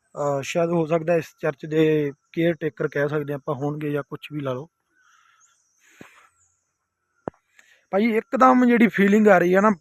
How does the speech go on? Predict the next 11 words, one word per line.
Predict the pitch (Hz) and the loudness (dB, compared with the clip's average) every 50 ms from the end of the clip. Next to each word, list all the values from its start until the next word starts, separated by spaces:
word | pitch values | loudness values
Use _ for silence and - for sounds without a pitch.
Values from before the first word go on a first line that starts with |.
| _ | _
ਪੁਰਾਣੀ | - 185 190 202 208 220 233 214 | -2 0 2 2 2 2 2 0
ਫੀਲਿੰਗ | - - 208 196 196 196 196 | 0 -2 0 0 2 0 0
ਤੁਸੀਂ | - 185 165 180 185 | -2 -4 -4 -4 -2
ਕਹਿ | 165 170 165 180 | 0 0 0 2
ਸਕਦੇ | 175 180 180 170 185 | 2 0 -2 -2 -4
ਹੋ, | 190 | -6
ਪੁਰਾਣਾ | 180 175 - 175 175 175 175 190 196 185 | -6 -6 -4 0 0 2 4 2 2 2
ਜਿਹੜਾ | 180 180 180 | 0 -2 -2
ਸਮਾਂ | - - 165 156 156 160 | -2 -4 -4 0 0 2
ਲੱਗ | 160 151 147 143 | 2 0 -2 -2
ਰਿਹਾ, | 143 165 165 | -4 -4 -6